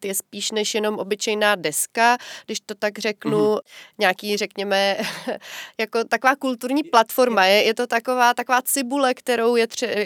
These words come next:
Speaker 1: když chcete, tak ji můžete loupat, eh, a odkrývat všechny možné kulturní reference, a, ale krom toho se samozřejmě taky příjemně poslouchá.
Speaker 2: Přesně proto, myslím, tu desku probíráme. Já jsem se tě na to chtěl zeptat, proč jdeme probírat Beyoncé Renaissance a myslím, že jsi na to odpověděla. Je to prostě plný odkazů,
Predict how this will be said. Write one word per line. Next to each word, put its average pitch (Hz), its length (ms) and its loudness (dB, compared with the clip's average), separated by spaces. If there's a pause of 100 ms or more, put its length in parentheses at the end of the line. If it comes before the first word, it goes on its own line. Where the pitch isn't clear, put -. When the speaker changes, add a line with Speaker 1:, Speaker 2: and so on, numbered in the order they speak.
Speaker 1:
když 220 280 -4
chcete, 233 320 -2
tak 240 200 -4
ji 240 60 -4
můžete 233 400 -2
loupat, 233 500 4 (140)
eh, 220 40 0 (760)
a 185 320 0
odkrývat 214 500 -2
všechny 220 280 -6
možné 214 320 -2
kulturní 208 720 -4 (380)
reference, 214 920 4 (340)
a, 196 240 6
ale 202 200 6
krom 196 260 0
toho 196 220 -4
se 196 140 -6
samozřejmě 185 520 -4
taky 175 200 -6
příjemně 165 400 -6
poslouchá. 160 520 -10
Speaker 2:
Přesně 180 260 0
proto, 185 300 2
myslím, 175 280 2
tu 190 100 0
desku 170 260 -2
probíráme. 165 520 2
Já 143 40 0
jsem 170 120 -4
se 147 40 -8
tě 180 100 2
na 160 60 -2
to - 100 -4
chtěl - 160 2
zeptat, 175 300 0
proč 180 280 8
jdeme 180 200 2
probírat 165 400 -2
Beyoncé 160 420 0
Renaissance 151 680 2
a 151 220 4
myslím, 156 240 -4
že 151 100 -6
jsi - 80 -6
na 156 60 -4
to 156 120 -6
odpověděla. 151 420 -2
Je 127 60 2
to 131 100 -10
prostě 147 280 -6
plný 156 300 -4
odkazů, 156 500 -4